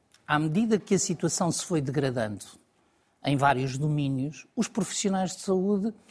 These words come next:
de algum modo, esconderam o problema das pessoas, no sentido que ofereceram a sua dedicação, a sua, podemos dizer, a sua heroicidade e, portanto, eu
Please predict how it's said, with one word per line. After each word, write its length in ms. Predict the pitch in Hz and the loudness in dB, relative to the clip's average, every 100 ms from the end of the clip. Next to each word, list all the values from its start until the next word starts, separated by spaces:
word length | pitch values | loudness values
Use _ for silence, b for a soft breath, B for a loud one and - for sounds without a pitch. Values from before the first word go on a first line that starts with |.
| b b b | b b b
de 60 | 202 | 4
algum 180 | 202 202 | 4 4
modo, 200 | 202 - | 2 2
esconderam 600 | - - 254 220 285 208 | 0 2 4 6 6 4
o 40 | 131 | 2
problema 320 | 143 139 131 | 0 0 0
das 160 | 123 | -2
pessoas, 420 | - - 127 127 117 | -4 -8 -4 -2 0
no 120 | 190 | 0
sentido 400 | 208 190 220 - | 0 0 0 0
que 180 | 220 - | 0 4
ofereceram 920 | 233 - 202 - 277 240 160 131 117 B B B - | 4 4 0 2 4 4 4 2 -2 B B B 0
a 160 | 151 | 2
sua 280 | - - 175 | 4 4 4
dedicação, 840 | 143 156 156 - 196 202 190 170 | 4 0 0 2 4 4 4 2
a 140 | 151 143 | 2 0
sua, 640 | - 165 156 143 131 123 120 B B - | 0 0 2 4 4 4 0 B B -6
podemos 240 | 151 147 | 2 2
dizer, 200 | 131 180 | 4 4
a 60 | 151 | 4
sua 260 | - 202 139 | 2 2 2
heroicidade 880 | 127 135 - 165 165 175 214 247 - | 4 2 2 4 6 6 4 2 -4
e, 80 | 190 | -4
portanto, 640 | - 196 165 127 139 120 B B B | 0 2 2 0 -2 -4 B B B
eu 280 | 170 165 | 4 4